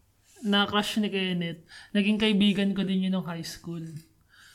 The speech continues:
Tapos lumaban siya ng bu-, beauty pageant. Pero nag-, naging ka-close ko siya, pero in-, wala namang ano, something.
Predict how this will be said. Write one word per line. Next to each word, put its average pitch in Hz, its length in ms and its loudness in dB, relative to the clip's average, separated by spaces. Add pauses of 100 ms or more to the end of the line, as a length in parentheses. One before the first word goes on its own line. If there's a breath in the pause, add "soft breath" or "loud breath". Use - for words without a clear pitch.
Tapos - 160 -10
lumaban 202 480 2
siya 196 180 -2
ng 185 640 -2
bu-, 185 240 -6
beauty 190 320 -2
pageant. 156 720 -4 (760 soft breath)
Pero 254 160 0
nag-, 294 300 0
naging 262 240 2
ka-close 254 400 8
ko 226 80 8
siya, 208 160 6
pero 208 340 10
in-, 202 400 6
wala 208 300 6
namang 185 400 -2
ano, 151 240 -14
something. 147 560 -12